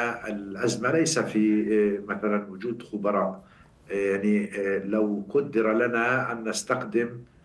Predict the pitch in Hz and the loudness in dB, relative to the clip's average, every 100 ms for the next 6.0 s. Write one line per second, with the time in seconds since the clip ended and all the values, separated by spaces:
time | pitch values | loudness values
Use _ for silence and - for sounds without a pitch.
0 | - - 104 107 135 131 107 101 104 107 | -20 -10 -4 -2 -2 -2 0 2 4 2
1 | 117 120 104 107 120 - - - - 104 | 0 -4 0 2 2 0 -2 -2 -2 -2
2 | 120 123 107 107 117 104 95 90 92 - | 0 2 2 2 2 2 2 0 -2 -8
3 | - _ _ - - 104 107 113 135 113 | -18 _ _ -20 -4 0 2 2 2 2
4 | 113 104 107 120 113 117 107 104 - 110 | 0 0 0 0 0 0 0 -2 -2 -2
5 | 101 107 117 - 95 95 113 117 87 | 0 0 0 0 0 0 0 -2 -6